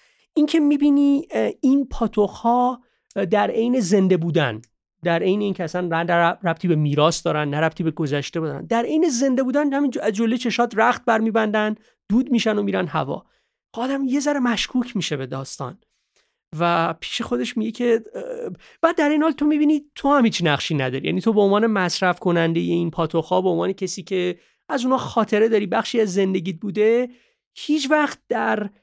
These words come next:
این سازوکار تعطیل شدن فلان پاتوق و در واقع شکلگیری فلان مرکز یا مجتمع تازه، خب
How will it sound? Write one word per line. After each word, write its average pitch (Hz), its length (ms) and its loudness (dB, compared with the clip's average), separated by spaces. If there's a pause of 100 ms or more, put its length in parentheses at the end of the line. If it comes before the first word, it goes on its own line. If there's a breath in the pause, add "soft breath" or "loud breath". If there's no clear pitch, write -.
(180)
این 247 180 2
سازوکار 208 680 2
تعطیل 185 400 -6
شدن 185 320 0
فلان 160 320 2
پاتوق 147 420 -2 (100)
و 165 140 2
در 160 200 2
واقع 165 200 -2
شکلگیری 170 760 0
فلان 160 380 2
مرکز 156 680 -2
یا 160 140 2
مجتمع 160 560 -2
تازه، 175 600 0 (360 soft breath)
خب 262 120 -2